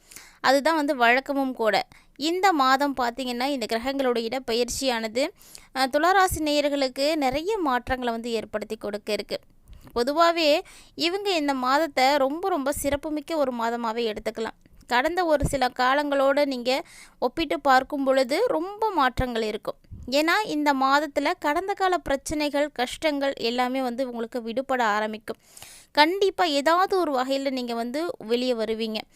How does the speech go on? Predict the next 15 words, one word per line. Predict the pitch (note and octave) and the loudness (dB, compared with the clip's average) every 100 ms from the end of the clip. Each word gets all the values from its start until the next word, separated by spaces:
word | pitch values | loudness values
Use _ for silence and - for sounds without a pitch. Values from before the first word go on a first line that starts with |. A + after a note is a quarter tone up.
| - - - | -20 -20 0
அது | A3 A#3 D#4 | 2 4 4
நல்ல | D4 A#3 D4 F#4 F#4+ | 2 0 2 0 2
ஒரு | C#4 B3 | 2 0
விஷயம் | A3+ - A3+ | -2 -4 -4
தானே. | G#3+ G#3+ G#3 - - _ | -2 -2 -4 -6 -16 _
கண்டிப்பா | B3 B3+ C#4 C4+ | 0 0 0 2
இவ்வளோ | C4 C4 C4+ B3 | 2 2 2 2
நாளாப்பட்ட | A#3+ A#3 A3 - | 0 -2 -6 -4
கஷ்டங்கள், | A3+ - C4 A#3 A#3 A3 | -4 -2 -2 0 -2 0
வாழ்க்கையில | A3 B3+ - C4+ A#3 | 0 0 -2 -2 -2
நல்ல | A3+ A3+ E4 | -2 -2 0
ஒரு | D#4+ A#3+ | 2 2
மாற்றத்துக்காக | A3+ C#4 E4 C#4+ C#4 C#4 C#4 | 2 2 0 0 -2 -4 -6
காத்துட்டு | B3+ A#3 B3+ A3+ | -2 -4 -4 -8
இருக்கக்கூடிய | A#3+ A3 A3 G#3+ | -8 -8 -4 -4